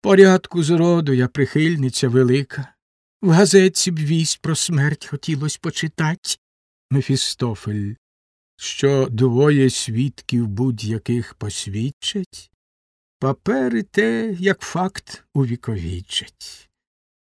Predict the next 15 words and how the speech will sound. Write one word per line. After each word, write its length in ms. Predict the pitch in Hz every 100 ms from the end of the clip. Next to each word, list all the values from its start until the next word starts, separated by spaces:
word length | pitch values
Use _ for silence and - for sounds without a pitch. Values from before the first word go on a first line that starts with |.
| _
У 160 | - 233
мене 280 | 165 165 170
ще 460 | - 185 180 180 -
і 220 | 180 180 -
приятель 680 | 233 302 294 156 - 120
є 220 | 110 107 117
тут. 520 | - 113 110 - - - - - _
Ми 200 | - 143
можем 440 | 247 190 208 226 233
разом 720 | 220 185 190 196 233 247 240 _ _ _ _ _ _ -
піти 360 | 175 - 143
у 200 | 220 175
суд. 560 | 127 - 117 175 - _ _ _ _ _ _ _ _
Що, 360 | - - 123 104 _ _ -
привезти? 680 | 147 147 151 - - 226